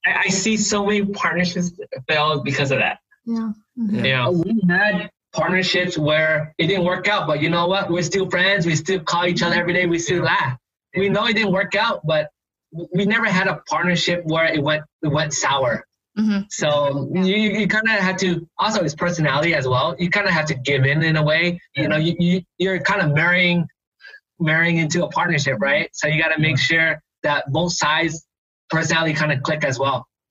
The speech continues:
Speaker 3: Yeah.
Speaker 2: Right.
Speaker 4: You know?
Speaker 2: Yeah.
Speaker 3: Yeah, I like that a lot.
Speaker 2: Absolutely.
Speaker 3: I'm kinda curious too, like, what is your mindset and, men-, and attitude going through the entire journey together? You know, it's just like, Oh yeah, we're gonna be really rich. I wanna be, I wanna change the world. I wanna impact this and that. What is that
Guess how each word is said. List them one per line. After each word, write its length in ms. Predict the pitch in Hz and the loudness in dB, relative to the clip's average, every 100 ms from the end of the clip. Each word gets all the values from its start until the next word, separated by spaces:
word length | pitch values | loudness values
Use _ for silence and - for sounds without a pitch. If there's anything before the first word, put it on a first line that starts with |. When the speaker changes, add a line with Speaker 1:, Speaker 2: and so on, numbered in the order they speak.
| _ 131 | _ -4
Speaker 3:
Yeah. 200 | 117 101 | -4 -2
Speaker 2:
Right. 60 | |
Speaker 4:
You 60 | - | -4
know? 80 | 117 123 | -6 -6
Speaker 2:
Yeah. 80 | - - _ _ _ _ - | -6 -8 _ _ _ _ -16
Speaker 3:
Yeah, 100 | 113 | -12
I 80 | 131 | -6
like 160 | 131 151 | -4 -2
that 120 | 147 | -2
a 40 | 113 | -2
lot. 120 | 117 120 | -2 -2
Speaker 2:
Absolutely. 60 | 127 | -2
Speaker 3:
I'm 60 | |
kinda 200 | 135 202 | -2 -2
curious 440 | 208 175 156 - - | 0 0 -2 -4 -2
too, 160 | 151 | 0
like, 220 | 135 117 113 | 0 0 -2
what 140 | 147 | 0
is 220 | 180 170 | 0 0
your 520 | 151 143 131 123 110 - _ 143 | 0 0 0 0 -2 -6 _ -2
mindset 760 | 131 120 135 143 - 131 110 | 0 0 0 -2 -2 -2 -2
and, 100 | 127 | -2
men-, 200 | 120 123 - | -2 -2 -2
and 160 | 131 | -2
attitude 600 | 127 139 143 139 131 117 | -2 0 -2 -2 -2 -2
going 320 | 113 123 127 127 | -2 0 0 0
through 160 | 135 | -2
the 100 | 123 | 0
entire 380 | 120 117 123 120 | 0 -2 -2 -2
journey 360 | 120 113 117 110 | -2 -2 -2 -2
together? 560 | 113 107 107 107 110 - _ _ _ _ _ - | -2 -2 -2 -2 -4 -10 _ _ _ _ _ -4
You 80 | 123 | -2
know, 100 | 127 | 0
it's 160 | 123 | 0
just 140 | 135 135 | 0 0
like, 240 | 127 120 | 0 0
Oh 100 | 131 | 0
yeah, 560 | 135 131 120 117 123 151 - _ - | 0 0 0 -2 -4 -8 -14 _ -4
we're 120 | 131 | -2
gonna 200 | 135 135 | 0 0
be 380 | 127 131 123 123 | 0 0 0 -2
really 380 | 135 127 123 113 | -2 0 0 0
rich. 400 | 151 175 170 - | 0 0 -2 -2
I 80 | 127 | -2
wanna 200 | 123 123 | -2 0
be, 360 | 120 117 113 143 | 0 0 -2 -2
I 60 | |
wanna 180 | 127 123 | -2 -2
change 300 | 120 123 113 | -2 -2 -2
the 60 | 113 | -2
world. 440 | 143 156 151 151 | -2 0 0 0
I 40 | 127 | 0
wanna 400 | 127 120 113 - | 0 -2 -2 -4
impact 360 | 127 127 117 - | -4 -4 -6 -4
this 200 | 127 127 | -4 -4
and 120 | 113 | -4
that. 280 | 127 139 131 | -2 -2 -2
What 100 | 143 | -2
is 120 | 156 | -2
that 240 | 165 120 | -2 -2